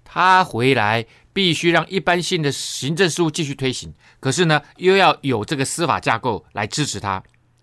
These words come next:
以斯拉可能有权任命犹大省的这两组人马，但鉴于拟神律法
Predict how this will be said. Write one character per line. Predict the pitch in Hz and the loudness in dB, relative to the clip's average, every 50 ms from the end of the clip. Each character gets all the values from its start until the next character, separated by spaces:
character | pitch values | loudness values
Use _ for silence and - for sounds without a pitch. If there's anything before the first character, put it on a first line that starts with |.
| _ _ _ _ _ _ _ - _ | _ _ _ _ _ _ _ -12 _
以 | 147 165 | -4 -4
斯 | 151 - 202 | -4 0 2
拉 | 233 233 | 2 2
可 | 233 - 156 147 | 2 2 0 0
能 | 156 165 | 0 0
有 | 165 147 120 110 | 0 0 0 0
权 | 107 - - 127 135 156 | -2 -4 -6 -4 -4 -4
任 | 165 185 202 196 170 | 0 2 2 2 2
命 | 139 135 151 175 175 131 98 85 - _ _ _ _ _ | 0 -2 -2 -2 -2 -2 -4 -6 -12 _ _ _ _ _
犹 | 107 107 117 143 | -4 -2 2 4
大 | 156 156 135 | 6 4 4
省 | - - 98 87 | 4 0 -6 -6
的 | 92 101 95 85 - _ _ | -6 -6 -8 -8 -12 _ _
这 | - 156 | -4 -2
两 | 123 123 120 131 175 185 | 0 2 2 2 2 0
组 | 165 - 131 95 92 | 0 -2 -6 -6 -6
人 | 82 98 90 113 | -6 -6 -6 -2
马， | 151 156 101 76 - _ _ _ _ _ _ _ _ _ _ _ _ _ _ _ _ _ _ | -2 -2 -2 -4 -6 _ _ _ _ _ _ _ _ _ _ _ _ _ _ _ _ _ _
但 | - 165 165 | 0 0 0
鉴 | 147 - 185 165 131 | 2 2 2 2 2
于 | 123 131 139 - - _ | 2 0 0 -2 -4 _
拟 | - 143 151 143 127 | -2 0 2 2 0
神 | - - 156 165 190 | 2 0 0 0 0
律 | 226 220 165 | 0 -2 0
法 | 117 113 98 - | 0 0 -2 -2